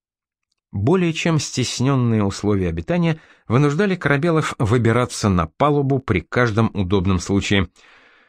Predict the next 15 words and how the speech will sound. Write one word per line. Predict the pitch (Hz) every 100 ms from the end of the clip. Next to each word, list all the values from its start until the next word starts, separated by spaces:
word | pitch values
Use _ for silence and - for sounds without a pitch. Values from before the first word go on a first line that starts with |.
| _ _
Стоянка | - 180 214 196
в | 175 -
порту | 143 143 - 180
давала | 156 196 117 92
такую | - - 92
возможность, | 87 98 180 196 196 190 - - -
да | - 107 202
осень | 214 214 214 202 180
не | 190 196
баловала | 180 180 135 110 127 139
солнышком. | - 98 98 90 - - 82 - _ _ _ _ _
Балтийская | - 104 127 135 151 131 - 131
погода | 127 127 127 127
везде | 117 131 127 113 95
одинакова, | 92 107 92 90